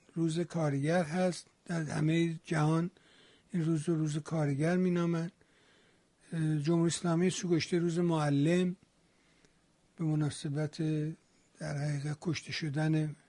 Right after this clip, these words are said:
مرتضای مطهری، تروریستیانشون. و اینکه هی القا می‌کنن که، اه، اعتراضات و جنبش در ایران فروکش کرده،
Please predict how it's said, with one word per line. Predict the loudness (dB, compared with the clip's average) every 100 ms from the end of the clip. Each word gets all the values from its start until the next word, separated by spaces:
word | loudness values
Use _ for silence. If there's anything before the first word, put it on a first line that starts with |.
| _ _ -8
مرتضای | -6 -4 -2 0
مطهری، | 0 -2 -4 -4 -2 -2 -2 -2
تروریستیانشون. | -4 -6 -6 -8 -10 -6 -6 -6 -12 _ _ _ _ _ _ _ _ _ _ _ _ _ _ _ _ -6
و | -2 2 6 6 6 2 -2 -10 -20 -20 -20 _ _ _ _ _ _ _ _ _ _ _ _ _ _ 0
اینکه | 4 4 2 0 2 2 -2 -6 _ _ _
هی | 2 4 4
القا | 2 4 4 4
می‌کنن | 2 0 0 2 0 -2
که، | 0 2 2 0 -6 _ _ _ _ _ _ _ -14
اه، | -10 -8 -8 -8 -10 -12 -4
اعتراضات | -2 0 0 0 0 2 2 2
و | 2 2 2
جنبش | 2 2 4 2 2
در | 2 2
ایران | 2 2 4 2 -2 _
فروکش | -20 -2 2 4 4 2 2 0
کرده، | -4 -6 -10